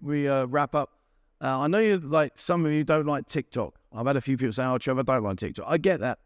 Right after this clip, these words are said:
I understand. There's horses for courses, and it's your choice. But the TikTok that we are building, I think it's gonna be invaluable because what we will do is short fifteen-second videos of food, of accommodation, restaurants,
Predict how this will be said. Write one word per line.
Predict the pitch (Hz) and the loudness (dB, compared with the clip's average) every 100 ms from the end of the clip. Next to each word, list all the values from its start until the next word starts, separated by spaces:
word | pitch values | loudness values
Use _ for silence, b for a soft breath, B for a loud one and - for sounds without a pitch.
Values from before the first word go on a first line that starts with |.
| 135 | -2
I | |
understand. | 139 127 - 113 113 | 0 0 -2 -2 0
There's | 113 - | -2 0
horses | 160 135 127 | -2 -2 -6
for | - | -8
courses, | 117 127 110 123 113 | -2 -2 0 -2 -2
and | 117 | -2
it's | 117 | -2
your | 123 | -2
choice. | - 107 71 - _ _ _ _ _ _ - | -2 -6 -6 -12 _ _ _ _ _ _ -4
But | 135 | -2
the | 143 | -2
TikTok | - 214 214 196 196 | 4 2 4 0 0
that | 170 | 0
we | 139 151 | 0 2
are | 143 | 2
building, | 127 147 135 113 113 110 - | 2 2 2 0 -2 -2 0
I | 143 | 2
think | 143 143 131 | 2 0 -2
it's | 98 | -2
gonna | 127 123 | -2 0
be | 117 117 | 0 -2
invaluable | 123 110 127 127 120 101 98 | -2 -2 0 0 0 -2 -4
because | 101 117 113 | -4 -8 -6
what | 127 | -6
we | 131 143 | 0 0
will | 165 | 2
do | 147 117 | 2 2
is | 113 101 - | 0 -2 -8
short | - 156 151 _ _ | -2 0 0 _ _
fifteen-second | 170 165 - 151 156 160 - - 143 147 127 | -4 -4 -2 0 0 -2 -4 -2 0 2 0
videos | 120 110 92 95 101 - _ _ - | 2 0 0 -2 -6 -12 _ _ -4
of | 104 95 | -4 -4
food, | - 151 151 151 151 - | 0 2 4 2 0 -4
of | 110 101 - - | -6 -6 -8 -14
accommodation, | 117 - 151 143 139 135 - 131 127 104 | -8 0 0 2 2 2 0 0 0 0
restaurants, | 120 127 - 127 123 | 0 0 -2 -2 -2